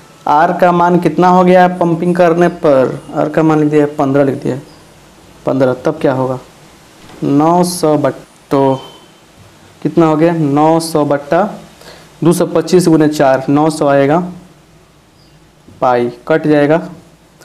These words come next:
कितना आ गया, तो ये आ गया एक बट्टा पाई, आर है ऊपर, सीएम per second,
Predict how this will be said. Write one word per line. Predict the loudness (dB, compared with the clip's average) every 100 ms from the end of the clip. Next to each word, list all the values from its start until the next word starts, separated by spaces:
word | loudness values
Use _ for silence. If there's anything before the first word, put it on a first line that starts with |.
| -20 _ _
कितना | -6 0 2
आ |
गया, | 2 0 -4 -16 -20 -20 _ _ _ _ _ _ _ _ _ _ -16 -8
तो |
ये | -4 -2
आ | -2
गया | -4 -8 -8 -18 -20 _ _ _ -8
एक | 0 0 0
बट्टा | -6 -6 -2 -4 -4 -14 -20 -20 _ _ _ _ _ _ -20 _ 0
पाई, | 2 4 2 -2 -10 -4
आर | 0 2
है | 2
ऊपर, | 2 0 -2 -4 -14 -20 _ _ _ _ _ _
सीएम | -16 -4 0 2 2 -4 -12 -4
per | 0 0
second, | -2 -6 -6 -2 -2 -2